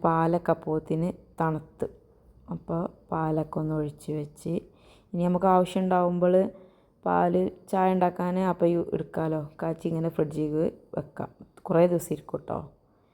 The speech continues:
അങ്ങനെ പിന്നെ മക്കളൊക്കെ ചായ കുടിയൊക്കെ കഴിഞ്ഞ് എല്ലാവരതും കഴിഞ്ഞിട്ടോ. അങ്ങനെ അവിടെയൊക്കെ ഒന്ന് ക്ലീനാക്കി ടേബിളൊക്കെ തുടച്ച് തക്കാളി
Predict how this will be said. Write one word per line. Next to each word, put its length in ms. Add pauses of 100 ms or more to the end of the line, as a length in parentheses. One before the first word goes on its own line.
(1000)
അങ്ങനെ 300
പിന്നെ 260 (440)
മക്കളൊക്കെ 580 (380)
ചായ 400
കുടിയൊക്കെ 340 (100)
കഴിഞ്ഞ് 380 (520)
എല്ലാവരതും 560
കഴിഞ്ഞിട്ടോ. 460 (1000)
അങ്ങനെ 260
അവിടെയൊക്കെ 420
ഒന്ന് 240
ക്ലീനാക്കി 580
ടേബിളൊക്കെ 520 (120)
തുടച്ച് 480 (1080)
തക്കാളി 500